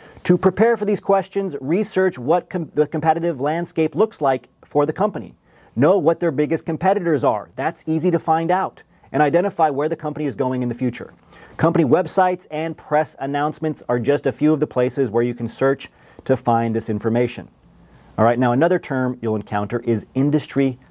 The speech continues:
hierarchy. Okay? Coming from academia, the term hierarchy may be somewhat foreign to you, but in a company with hundreds, if not thousands of employees, hierarchical structures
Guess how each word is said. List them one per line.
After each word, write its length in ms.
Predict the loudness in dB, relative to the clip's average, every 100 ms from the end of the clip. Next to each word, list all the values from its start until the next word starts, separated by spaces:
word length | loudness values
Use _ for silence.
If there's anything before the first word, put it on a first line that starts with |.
| -20
hierarchy. 840 | -4 0 2 2 -2 -4 -10 -10 -18 -20 -6 -2
Okay? 340 | 2 2 2 -4 -20 -2
Coming 220 | 0 2
from 140 | 4
academia, 500 | 2 2 2 2 2
the 80 | 0
term 220 | 0 -4
hierarchy 600 | 0 0 2 -2 -4 -8 -8 _ _
may 260 | 0 2 2
be 160 | -2
somewhat 440 | -2 -2 0 0 -2
foreign 300 | -2 -2 -2
to 120 | -2
you, 200 | -4 -4 -12 _
but 180 | -2 0
in 140 | 0
a 80 | 0
company 420 | -2 -2 -2 0
with 160 | 0 0
hundreds, 540 | -2 -2 2 2 0
if 100 | -2
not 220 | 0 -2
thousands 460 | 2 2 2 -2 -4
of 100 | -4
employees, 580 | -2 0 0 0 -2 -6 _ -20 _
hierarchical 560 | 0 2 2 0 -2 -4
structures 500 | 2 0 2 -2